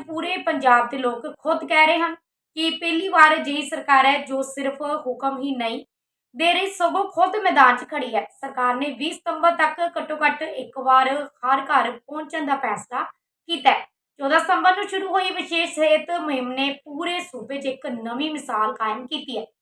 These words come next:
ਤੇਈ ਸੌ ਤਿੰਨ ਹੜ੍ਹ ਪ੍ਰਭਾਵਿਤ ਪਿੰਡਾਂ ਨੂੰ ਇੱਕੋ ਸਮੇਂ ਸਿਹਤ ਸੇਵਾਵਾਂ ਪ੍ਰਦਾਨ ਕਰਨ ਦੀ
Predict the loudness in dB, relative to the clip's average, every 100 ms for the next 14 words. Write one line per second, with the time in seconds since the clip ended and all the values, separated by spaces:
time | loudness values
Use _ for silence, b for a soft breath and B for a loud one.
0 | _ _ _ -4 -2 -2 -2 -4 -4 -8
1 | -6 -6 -2 6 6 6 0 4 4 2
2 | -8 -2 0 2 0 -6 -8 -6 -6 -6
3 | -4 -4 -6 -6 -4 -4 -6 -8 -6 -6
4 | -10 -8 -4 -4 -4 -12 -10 -10 -12